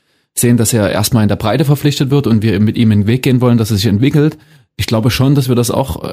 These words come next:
ähm, gut kommunizieren und da ehrlich sind. Ähm, wir würden jetzt niemand sagen, ähm, du kommst ja, du bist mein Spieler und du bist unser Spieler, du,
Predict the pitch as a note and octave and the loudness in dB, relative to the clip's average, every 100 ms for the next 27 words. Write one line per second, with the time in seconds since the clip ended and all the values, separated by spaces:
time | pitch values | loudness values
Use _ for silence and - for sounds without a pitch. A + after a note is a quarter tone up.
0 | - G#2+ G#2+ G#2 - A#2 - A2+ A2 A2 | -2 0 2 2 0 0 0 0 2 0
1 | - A#2 C#3+ C3+ _ _ _ _ - A#2 | 0 0 0 -2 _ _ _ _ 0 2
2 | A#2 A2 G#2+ G2 A2+ A#2+ - G2 G2 - | 2 2 -2 0 0 0 0 -2 -2 -2
3 | F#2+ F#2+ F#2 - - _ _ G#2 G2+ A2+ | -2 0 0 -4 -10 _ _ -4 -2 0
4 | B2+ A#2 - - A2+ D3+ D3 C#3 - F#2 | 2 2 0 0 2 4 2 2 0 0
5 | A#2+ C#3 B2+ - A2 G#2 A2 - C3+ - | 2 2 2 0 0 0 0 -2 0 0
6 | B2+ B2 A#2+ - G2 A2 C3+ - B2 C#3 | 0 0 -2 -2 0 2 0 0 0 2
7 | A#2+ A2 G#2+ C3+ C#3+ C3+ - B2 C#3+ A2+ | 2 2 0 0 0 0 0 0 2 2